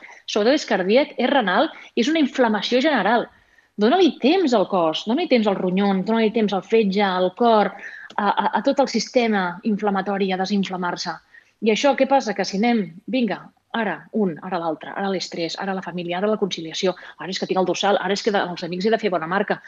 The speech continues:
ara que... i, i tu, «Hòstia, és que tinc aquella lesió, però és igual, em poso l'ibuprofeno i, i tiro», o, «Eh, tinc aquella molèstia, però jo continuo».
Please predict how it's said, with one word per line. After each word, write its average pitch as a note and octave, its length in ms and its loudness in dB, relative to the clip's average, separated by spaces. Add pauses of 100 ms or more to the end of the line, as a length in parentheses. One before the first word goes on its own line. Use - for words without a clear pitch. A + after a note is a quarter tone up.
(180)
ara G#3+ 180 0
que... - 160 0
i, G3+ 220 2
i G3+ 100 0
tu, A#3 140 2 (100)
«Hòstia, C4+ 240 0
és - 80 -4
que B3+ 60 2
tinc E4 100 0
aquella D#4+ 220 4
lesió, D4 260 4
però D4+ 160 2 (420)
és D4 140 2
igual, E3+ 300 4 (240)
em A3 120 2
poso C#4 220 6
l'ibuprofeno D#4 640 4
i, B3 320 6
i - 40 4
tiro», G#3+ 380 4
o, A#3 140 6 (400)
«Eh, A#3+ 140 0 (100)
tinc E4 160 2
aquella E4 180 2
molèstia, D#4+ 480 2
però C#4 100 2
jo C#4+ 140 2
continuo». A#3 540 4